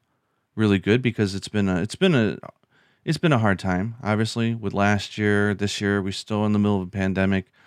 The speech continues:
They were trying to launch next generation. They're having shortage issues still.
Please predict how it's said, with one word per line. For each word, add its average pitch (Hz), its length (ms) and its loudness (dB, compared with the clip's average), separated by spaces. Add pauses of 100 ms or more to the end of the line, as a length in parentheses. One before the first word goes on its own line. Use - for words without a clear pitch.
(360)
They 110 100 0
were 98 80 2
trying 113 260 0
to 104 40 2
launch 101 380 2
next 101 300 -2
generation. 107 680 0
They're 95 140 0
having 90 280 -2
shortage 110 460 -6
issues 104 400 -4
still. 104 580 -2